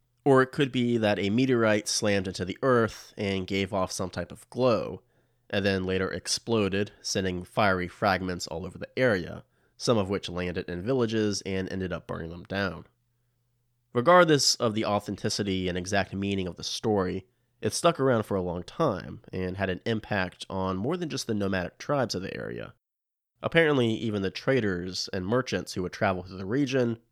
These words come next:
would mostly avoid the Valley of Death from the stories they heard about it. As for the cauldrons of Siberia,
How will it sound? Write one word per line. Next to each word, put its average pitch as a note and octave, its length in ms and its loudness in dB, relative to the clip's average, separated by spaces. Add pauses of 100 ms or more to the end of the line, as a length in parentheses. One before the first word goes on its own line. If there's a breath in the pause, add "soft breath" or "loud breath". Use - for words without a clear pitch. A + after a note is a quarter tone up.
would B2+ 200 4
mostly A2+ 400 4
avoid F#2+ 420 -2
the F#2 60 -6
Valley E2+ 320 -4
of - 220 -14
Death F2+ 320 0
from F2 240 -6
the D#2+ 80 -6
stories F2+ 460 -4
they - 80 -8
heard A#2+ 240 -2
about E2 260 -6
it. - 180 -16 (720)
As E3+ 200 2
for E3+ 140 -2
the D3+ 200 2
cauldrons G#2 880 0
of F2 220 -4
Siberia, F#2 680 0